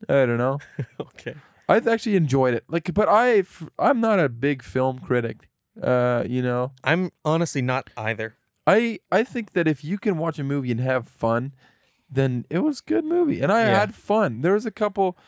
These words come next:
Speaker 1: situations where I laughed.
Speaker 2: Yeah.
Speaker 1: And it's like, movies like that, I just kinda, I just like to turn my brain off and just, like,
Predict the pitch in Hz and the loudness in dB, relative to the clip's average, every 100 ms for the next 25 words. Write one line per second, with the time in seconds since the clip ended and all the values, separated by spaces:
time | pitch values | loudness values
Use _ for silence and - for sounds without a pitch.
0 | _ _ - 170 165 156 151 - 156 147 | _ _ -4 -4 0 0 0 -2 -6 -6
1 | 123 127 127 120 110 80 110 160 - - | -2 2 2 0 -6 -10 -10 -12 -14 -20
2 | _ - 123 135 127 147 180 - 180 - | _ -14 -4 -2 0 0 0 0 -4 -4
3 | _ _ - 160 208 202 180 165 180 175 | _ _ -4 0 2 2 0 0 0 0
4 | 165 160 - 165 147 123 - - 135 143 | 0 -4 -4 0 0 -2 -12 -8 -4 -2
5 | 147 147 139 127 151 139 131 127 113 127 | -2 -2 -2 -4 0 0 0 -2 0 0
6 | 135 120 123 131 120 117 113 - 151 120 | 0 -2 -2 -4 -4 -6 -10 -10 -4 -2
7 | 117 | -4